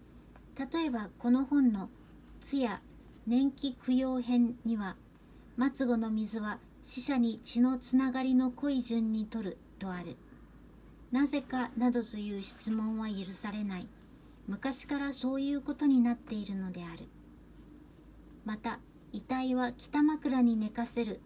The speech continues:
と出ている。「南向きに寝かせてはなぜいけないのか」という質問も許されない。昔からそういうことになっているのである。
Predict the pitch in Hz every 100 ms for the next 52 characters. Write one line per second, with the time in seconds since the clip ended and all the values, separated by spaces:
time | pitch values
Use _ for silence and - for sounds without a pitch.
0 | - 196 190 190 196 175 165 - - -
1 | - - - - - - 202 226 269 277
2 | 269 254 - 262 254 254 247 254 269 254
3 | 262 220 - - 233 262 294 262 - 226
4 | 233 226 220 214 220 202 - - 240 233
5 | 226 226 - - 226 226 233 226 214 208
6 | 214 - 214 214 190 165 - - - -
7 | - - - - - 214 214 269 - 294
8 | 285 285 254 269 269 285 269 285 294 262
9 | 233 240 - 220 202 196 190 180 175 165